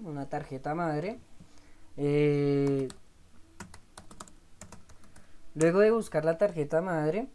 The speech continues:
eh, lo que yo tengo que hacer es guardarla, copiarla y pegarla.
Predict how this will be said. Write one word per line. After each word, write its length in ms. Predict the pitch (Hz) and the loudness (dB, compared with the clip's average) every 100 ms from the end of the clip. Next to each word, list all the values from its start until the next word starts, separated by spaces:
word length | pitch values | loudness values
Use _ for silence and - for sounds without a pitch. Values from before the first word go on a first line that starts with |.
| - - - - | -12 -14 -16 -2
eh, 760 | 156 156 151 151 151 151 147 147 | 4 6 8 8 6 6 2 0
lo 140 | 147 | -4
que 100 | 147 | -4
yo 140 | 139 | -6
tengo 240 | 151 160 160 | -2 -4 0
que 80 | 175 | -2
hacer 240 | 147 127 | 0 -4
es 120 | 123 | -4
guardarla, 680 | 139 175 202 190 190 226 302 - - - | 4 4 6 6 4 0 -4 -8 -14 -8
copiarla 680 | 170 180 220 196 180 262 330 - - - - - | -6 -2 6 6 6 -2 -6 -16 -20 -20 -20 -12
y 120 | 202 220 | -8 0
pegarla. 680 | 202 180 160 156 160 190 | 2 8 10 10 4 0